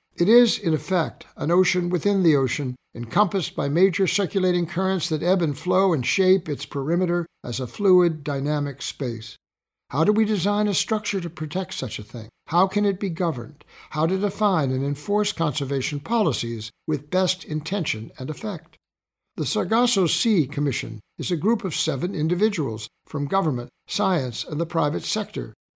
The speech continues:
representative of the participant nations, who, with a small secretariat, create the guidelines and projects that allow for the study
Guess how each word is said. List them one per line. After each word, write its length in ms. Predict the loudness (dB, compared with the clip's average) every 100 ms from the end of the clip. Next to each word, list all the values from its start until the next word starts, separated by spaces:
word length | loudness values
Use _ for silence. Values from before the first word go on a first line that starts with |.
| _ 0
representative 800 | 2 4 2 0 -2 -6 -6
of 80 | -4
the 100 | -6
participant 720 | -2 -2 -2 -2 -2 -4 -4
nations, 600 | 2 2 2 -2 -4 -6 -10 _
who, 300 | 4 8 8
with 220 | 6 2 2
a 80 | 0
small 400 | 0 2 2 2
secretariat, 760 | -2 -4 -4 0 2 0 -2 -10 _
create 400 | -2 2 2 0
the 80 | -2
guidelines 680 | 2 2 2 0 -2 -4 -6
and 160 | -6
projects 520 | 0 0 2 0 -2
that 100 | -4
allow 400 | -2 0 2 2
for 140 | 0 -2
the 100 | -2
study 500 | -2 -2 0 -2